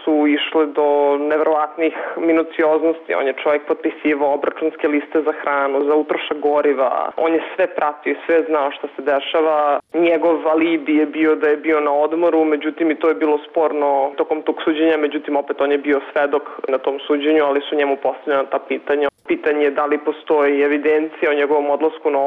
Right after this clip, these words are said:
odmor, ništa tako ne postoji. I u tom svetlu, ukoliko Vukčević govori o Guriju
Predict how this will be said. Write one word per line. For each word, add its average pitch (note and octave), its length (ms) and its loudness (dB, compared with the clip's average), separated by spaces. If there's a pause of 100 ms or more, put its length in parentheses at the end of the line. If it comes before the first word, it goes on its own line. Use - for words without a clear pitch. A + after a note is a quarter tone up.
odmor, D3 340 -2
ništa D#3 360 -2
tako C#3 260 -4
ne C3+ 100 0
postoji. D3 520 -2 (180)
I - 20 2 (120)
u G#3 140 2
tom A#3 200 0 (120)
svetlu, G3 440 0 (260)
ukoliko F#3+ 400 0 (340)
Vukčević F3 420 -2
govori D#3 500 2 (440)
o D3 160 0 (520)
Guriju F#3 600 2